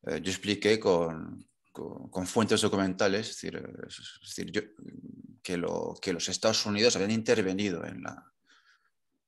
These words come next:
en la construcción de la Comunidad Económica Europea y, y yo quisiera leer a una cosa que, que lo tengo delante de los ojos, que es de un artículo del periodista británico Ambrose Evans Pritchard,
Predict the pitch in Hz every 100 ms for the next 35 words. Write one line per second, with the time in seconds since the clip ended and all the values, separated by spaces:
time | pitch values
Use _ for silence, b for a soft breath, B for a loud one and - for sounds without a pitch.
0 | _ - - - 90 85 87 78 82 -
1 | 90 92 - 101 95 92 92 90 87 90
2 | 90 90 87 90 - 104 110 - _ 90
3 | 87 87 87 87 _ - B B B B
4 | _ 98 104 117 - 120 120 113 120 113
5 | 110 110 110 110 110 - 104 95 92 90
6 | 90 87 87 87 90 104 104 107 107 95
7 | 113 - 101 107 - - _ B B B
8 | B B _ _ _ 98 98 - 104 104
9 | 104 101 98 110 107 110 107 98 95 90
10 | 95 90 92 95 92 107 104 98 98 -
11 | 92 87 - 120 117 90 82